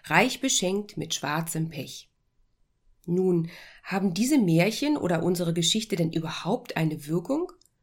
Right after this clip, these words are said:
Hören wir diese Geschichten und denken sofort: „Ui, Finger weg vom Reichtum.“ Ist in der realen Welt die Habgier eine Eigenschaft, die wirklich mit Leid verbunden ist?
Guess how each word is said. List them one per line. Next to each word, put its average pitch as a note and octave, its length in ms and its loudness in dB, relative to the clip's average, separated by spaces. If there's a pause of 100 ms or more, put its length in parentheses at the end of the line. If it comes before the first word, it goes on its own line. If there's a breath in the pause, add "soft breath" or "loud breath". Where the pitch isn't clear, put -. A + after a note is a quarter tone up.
(400 soft breath)
Hören B3 380 6
wir A3+ 80 2
diese G#3 220 2
Geschichten A3+ 500 2
und F#3+ 100 4
denken G#3 200 2
sofort: F3+ 520 -2
„Ui, C4 460 8 (100)
Finger D#4+ 420 8
weg A3 140 6
vom G3 160 0
Reichtum.“ D#3+ 680 0 (1200 soft breath)
Ist - 220 -2
in C#4 100 8
der A3+ 140 4
realen F#3 580 0
Welt G3+ 240 4
die F#3 120 0
Habgier F#3+ 500 -2
eine E3 240 2
Eigenschaft, F#3 640 -2 (400 loud breath)
die D#3+ 220 -4
wirklich B3+ 420 0
mit G#3+ 220 -2
Leid D#3 400 -2
verbunden B3 600 -4
ist? - 400 -6